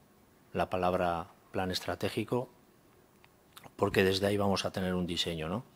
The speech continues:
Un plan estratégico donde tengamos que desarrollar un grupo de personas, no solamente un, un director, sino más una dirección. Creemos más en una dirección que en un director, obviamente,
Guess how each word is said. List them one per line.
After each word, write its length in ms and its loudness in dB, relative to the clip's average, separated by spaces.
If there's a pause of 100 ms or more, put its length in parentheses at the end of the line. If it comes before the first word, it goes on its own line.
(140)
Un 140 -4
plan 180 0
estratégico 580 -2
donde 240 0
tengamos 420 -4
que 100 -2
desarrollar 640 -2 (1400)
un 140 4
grupo 300 8
de 520 4
personas, 580 2
no 140 -2
solamente 760 -2 (1300)
un, 460 -4 (840)
un 100 -6
director, 560 0 (220)
sino 320 -8
más 260 -2
una 160 -2
dirección. 640 0 (600)
Creemos 380 -2
más 220 0
en 80 -2
una 180 0
dirección 500 0
que 80 -4
en 60 -4
un 100 -6
director, 500 -4
obviamente, 560 -4